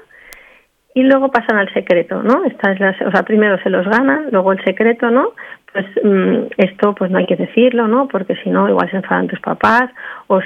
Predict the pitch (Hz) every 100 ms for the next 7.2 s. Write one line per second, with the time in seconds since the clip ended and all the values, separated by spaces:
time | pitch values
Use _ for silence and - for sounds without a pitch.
0 | - 190 185 190 180 190 185 180 180 180
1 | 180 190 190 190 - 185 - - 180 175
2 | 180 - 175 175 247 240 233 269 - -
3 | - - - 220 208 202 202 - 220 214
4 | 208 233 220 214 214 254 262 - _ 403
5 | 370 202 196 196 214 220 - _ - 190
6 | 190 - - 196 190 - 196 190 190 190
7 | 170 -